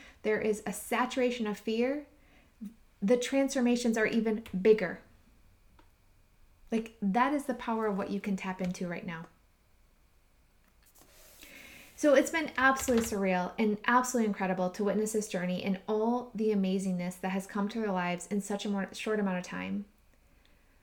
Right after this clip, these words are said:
And just when everyone was starting to pack up and go home, I received my own next level medicine. It showed up with a simple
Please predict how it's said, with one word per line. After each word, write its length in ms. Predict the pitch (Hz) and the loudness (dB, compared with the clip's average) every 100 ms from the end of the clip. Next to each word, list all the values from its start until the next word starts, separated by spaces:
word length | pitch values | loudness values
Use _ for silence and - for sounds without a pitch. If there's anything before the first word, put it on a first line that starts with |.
| _ _ _ _ - - _ _ | _ _ _ _ -20 -20 _ _
And 140 | 247 247 | 2 4
just 320 | 285 302 - | 6 2 0
when 340 | 311 285 254 240 - - | -2 0 -2 -4 -8 0
everyone 760 | 220 233 220 196 180 185 185 - _ _ _ _ _ - | 2 4 4 2 0 -2 -4 -8 _ _ _ _ _ -2
was 180 | 226 226 | -2 0
starting 260 | 220 226 | 0 2
to 60 | 220 | 0
pack 340 | 220 220 208 | -2 -4 -2
up 160 | 202 196 | -2 -2
and 120 | 202 | -2
go 100 | 190 | -2
home, 540 | 190 185 175 175 185 185 _ _ _ _ _ - | -2 -4 -4 -4 -6 -8 _ _ _ _ _ -6
I 200 | 214 240 | 0 0
received 640 | 240 226 - 175 170 180 - _ _ _ _ _ - | 0 -4 -6 -10 -10 -14 -20 _ _ _ _ _ -4
my 180 | 196 196 | -4 -2
own 400 | 208 208 180 185 - _ - | -2 -2 -4 -6 -10 _ -4
next 320 | 185 185 - | -4 -4 -8
level 380 | 175 175 180 190 _ - | -10 -8 -10 -12 _ -12
medicine. 560 | 196 180 185 202 196 190 _ _ _ _ - - - - _ - | -8 -8 -8 -8 -8 -8 _ _ _ _ -20 -20 -20 -20 _ 4
It 120 | 254 | 4
showed 300 | 247 277 262 | 6 4 4
up 240 | 247 254 - _ | 4 0 -8 _
with 180 | 220 214 | 0 2
a 60 | 220 | 2
simple 600 | - 226 240 262 285 | 0 0 2 0 -4